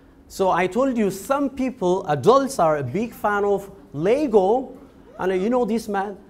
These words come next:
This man is very famous YouTuber. He built a very huge Lego house, and he's enjoying staying inside and looking to, through the window. And you can build any kind of structure, actually,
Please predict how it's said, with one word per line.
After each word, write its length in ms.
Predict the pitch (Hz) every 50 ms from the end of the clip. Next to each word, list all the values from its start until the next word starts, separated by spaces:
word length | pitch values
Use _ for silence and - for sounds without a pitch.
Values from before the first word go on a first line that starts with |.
| - - -
This 200 | 196 226 214 -
man 260 | 220 214 208 208 202
is 160 | 175 170 151
very 320 | 143 139 175 180 180 180 165
famous 400 | 175 - 180 160 147 139 - -
YouTuber. 460 | 135 120 - 123 107 101 98 78 - - - - - - - - - - - -
He 160 | - - 170 175
built 480 | 143 117 143 190 208 214 220 220 - - - - - - - - - - - - -
a 80 | 127
very 320 | 120 113 156 165 175 175 175 151
huge 480 | 135 170 190 190 190 190 175 - 147
Lego 400 | 143 151 160 196 214 185 226 208
house, 400 | 165 143 143 139 151 151 151 - -
and 200 | - 165 165 160
he's 380 | 147 - 180 175 170 170 156 147
enjoying 880 | 170 165 160 160 139 156 202 214 226 226 220 175 139 123 120 123 117 - - - - - - _ _ - - -
staying 380 | - - 151 135 135 135 131
inside 480 | 131 131 123 120 - 127 123 123 123 120
and 240 | 120 117 120 120 117
looking 360 | 131 131 - 139 131 131 127
to, 120 | - - 123
through 320 | - - - 202 214 202
the 120 | 165 156
window. 600 | 135 120 123 123 123 120 110 123 120 123 123 - - - - - - - - - - -
And 340 | 120 120 120 117 117 113 - - - - - -
you 120 | 190 214
can 280 | - 254 233 220 196 156
build 360 | 135 165 180 175 170 175 - - -
any 200 | 240 269 294 277
kind 200 | - 233 214 196
of 140 | 180 - -
structure, 420 | - - 175 160 156 - - 131
actually, 580 | 113 123 127 - - 135 127 127 123 127 131